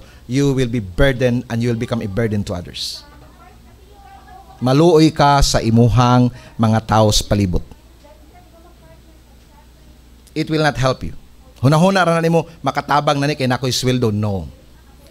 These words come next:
It will just burden you. Amen? Why? Okay. O sige, yung kaganina sa gibasa nato.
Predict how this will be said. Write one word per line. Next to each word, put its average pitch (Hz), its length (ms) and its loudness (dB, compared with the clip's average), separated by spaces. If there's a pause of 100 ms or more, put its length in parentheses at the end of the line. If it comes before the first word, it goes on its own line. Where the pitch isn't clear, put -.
It 147 160 -6
will 147 80 0
just 135 240 -4 (240)
burden 110 440 2
you. - 40 -16 (2250)
Amen? 110 400 -6 (960)
Why? 120 400 -4 (240)
Okay. 156 240 -12 (160)
O - 80 -10
sige, 240 240 -4
yung 220 160 -4
kaganina 175 320 -2
sa 151 400 2
gibasa 143 400 -2
nato. 123 320 -8